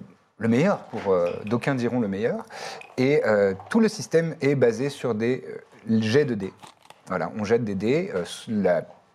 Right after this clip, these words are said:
majeure partie des jets se font avec un dé à vingt faces, donc si je vous dis, euh, Lance un dé vingt, ça veut dire ça, lance un dé à vingt faces, et on ajoute les bonus, euh, éventuels de nos personnages qui sont sur une petite fiche, et ça permet de résoudre des actions qui ne sont pas simplement, euh, dans la narration partagée autour de la table.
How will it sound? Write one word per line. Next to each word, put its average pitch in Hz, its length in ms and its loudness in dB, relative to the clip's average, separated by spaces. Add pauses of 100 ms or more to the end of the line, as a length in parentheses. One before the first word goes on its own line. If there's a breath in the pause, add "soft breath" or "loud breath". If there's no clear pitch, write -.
(160)
majeure 165 300 0
partie - 280 -6
des 110 120 -2
jets 110 140 2
se - 120 -10
font - 180 -6
avec 90 200 -4
un 90 80 -2
dé 104 180 2
à 85 140 0
vingt 123 160 -2
faces, 135 260 0
donc 101 140 -8
si 101 160 -12
je 87 40 -12
vous 92 120 -10
dis, 101 320 -6
euh, 65 120 -6
Lance 98 280 -8
un 104 60 -2
dé 98 140 -2
vingt, 95 300 -2
ça - 140 -12
veut 80 100 -8
dire - 180 -12
ça, - 220 -2 (100)
lance 95 260 -6
un 82 60 -8
dé 87 220 -4
à 98 80 -2
vingt 107 200 -4
faces, - 380 -8 (520 loud breath)
et 95 100 -8
on 101 100 -4
ajoute 101 320 -2
les 92 100 0
bonus, 104 560 0
euh, 82 460 -4
éventuels 104 540 -2
de 95 80 -2
nos 85 140 -4
personnages 104 680 -4 (380 loud breath)
qui - 100 -10
sont 107 120 -2
sur 101 140 -4
une 87 100 0
petite 85 280 -8
fiche, - 380 -2 (880)
et 117 80 -6
ça - 100 0
permet 90 300 -4
de 98 120 -6
résoudre 85 320 -4
des 85 140 -6
actions 123 300 -4
qui - 100 -10
ne 98 60 0
sont 90 160 -8
pas 117 100 -4
simplement, 110 720 -4
euh, 90 40 -2
dans 98 140 0
la 95 80 0
narration 95 480 -2
partagée 104 420 -4
autour 104 240 -6
de 92 60 -2
la 87 140 -2
table. - 200 -12